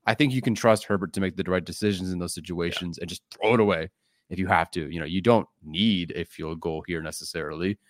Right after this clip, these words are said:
Speaker 1: They weren't even behind, but go for it. And so I really applaud, you know, whoever made the decision, Staley, Moore, you name it, to push it just a little bit more. That three points was huge. It was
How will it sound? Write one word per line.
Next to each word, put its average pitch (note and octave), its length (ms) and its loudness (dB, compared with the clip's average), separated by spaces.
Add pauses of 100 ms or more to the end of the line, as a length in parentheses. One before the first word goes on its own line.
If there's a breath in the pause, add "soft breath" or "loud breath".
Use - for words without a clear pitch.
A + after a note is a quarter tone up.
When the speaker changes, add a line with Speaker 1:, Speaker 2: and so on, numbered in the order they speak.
(200)
Speaker 1:
They F#2+ 100 4
weren't G2+ 180 4
even E2 160 -4
behind, E2+ 560 2 (640)
but A#2 280 4 (120)
go C3 160 10
for F2 240 0
it. B1+ 120 -6
And G2 180 0
so G#2 100 4
I G2 120 10
really A2+ 440 4
applaud, F#2+ 800 6
you F2+ 80 -10
know, E2 140 -8
whoever G#2+ 240 2
made G2+ 140 2
the F#2+ 40 0
decision, E2+ 560 -4 (140)
Staley, G2+ 540 2
Moore, F#2+ 340 0
you F#2+ 140 -4
name G#2+ 200 2
it, F2+ 160 -2 (500)
to A2 160 -2 (220)
push C3 240 4
it E2+ 60 -4
just G#2 180 -2
a F#2+ 80 -4
little A#2+ 260 2
bit A#2 140 2
more. F#2 380 -2 (360)
That G2 160 -4
three C3 120 6
points A#2 300 2
was F#2+ 120 -4
huge. E2+ 360 -4
It F2 40 -4
was F#2 300 -2